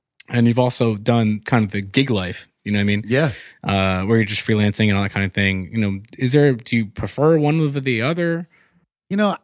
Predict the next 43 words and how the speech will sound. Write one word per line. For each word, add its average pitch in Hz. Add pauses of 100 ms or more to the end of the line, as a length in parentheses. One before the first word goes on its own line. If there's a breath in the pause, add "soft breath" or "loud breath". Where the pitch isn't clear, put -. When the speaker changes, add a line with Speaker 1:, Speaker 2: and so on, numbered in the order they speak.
Speaker 2:
I've 175
found, 202 (180)
Jose, 151
that 135 (100)
when 135
you, 139 (600)
when 151
you 143
tend 185
to 190
just 139 (140)
do 131
one 117
of 135
'em, 147 (920)
I 131
think 139
it 123
makes 127
you 135
miss 127
the 123
other 120
one 117
no 117
matter 110
which 110
it 151
is. 165
Speaker 1:
Right. 82 (500)
Speaker 2:
Um, 135 (540)
and 151
I 156
found 196
that 156
when 147
I 139
was 127
doing 165
the 151
steady 139
radio 117
gig, 90